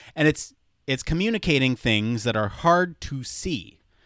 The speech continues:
You can't look inside the brain. You can't see these synapses firing. You can't see the processes going on. And so that's what the effectiveness here of this tool is. And I think that makes sense.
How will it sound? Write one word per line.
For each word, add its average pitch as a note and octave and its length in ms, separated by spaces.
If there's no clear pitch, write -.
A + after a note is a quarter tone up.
You B2+ 120
can't G3+ 240
look F3+ 180
inside E3 360
the C#3 80
brain. G#2 260
You B2+ 100
can't D3+ 280
see C#3 200
these B2 200
synapses A#2+ 500
firing. F#2+ 460
You G#2+ 80
can't C3 280
see A2 500
the A2 100
processes A#2 1080
going A#2+ 340
on. G#2+ 420
And A#2+ 160
so C#3+ 120
that's F3 260
what D#3+ 180
the C#3 140
effectiveness A2 600
here G2+ 280
of G2 380
this G#2+ 260
tool G2+ 360
is. G2 300
And C3 120
I C#3 60
think F#3 300
that C3 180
makes A2 280
sense. - 580